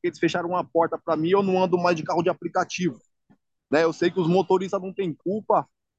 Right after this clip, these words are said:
mas sim da empresa, né? Vocês levantaram uma causa bacana aí, né? Poxa, a-, é, é, alguma coisa tem que ser feita sobre esse tema, sobre essa situação. Alguma bandeira tem que ser levantada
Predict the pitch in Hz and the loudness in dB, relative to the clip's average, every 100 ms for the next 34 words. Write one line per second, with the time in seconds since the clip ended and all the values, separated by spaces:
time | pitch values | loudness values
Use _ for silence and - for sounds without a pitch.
0 | _ - 156 180 175 - 185 190 202 170 | _ -2 0 0 -2 -4 0 0 0 -2
1 | 175 190 147 117 _ _ _ - 139 160 | 2 2 2 -6 _ _ _ -8 -2 -2
2 | 165 156 165 160 170 175 175 160 170 160 | -2 -4 -4 0 0 0 -2 0 0 0
3 | 165 180 - 160 160 156 139 131 147 151 | -2 -4 -2 -2 0 0 -2 -2 0 0
4 | 131 135 - 170 156 135 120 139 143 131 | -2 -6 -2 0 2 2 2 2 0 -2
5 | 123 113 - _ _ _ _ _ _ - | -4 -6 -8 _ _ _ _ _ _ -2
6 | 160 190 247 - 233 247 - 226 - 208 | 0 2 2 4 2 4 6 4 6 2
7 | - 180 170 - 117 - - - 156 151 | 6 6 6 4 -2 -4 -18 -4 0 0
8 | - 147 143 131 110 - _ _ _ - | 0 -2 2 2 2 -4 _ _ _ -2
9 | 147 - 143 - 151 131 - 127 95 - | 0 0 -2 2 2 2 0 0 0 -10
10 | _ _ - 143 156 240 214 226 202 190 | _ _ 0 4 6 6 6 4 4 4
11 | 233 208 208 190 - 180 180 156 143 113 | 4 2 -2 -2 0 0 0 -2 -4 2
12 | 131 110 107 | 0 0 -6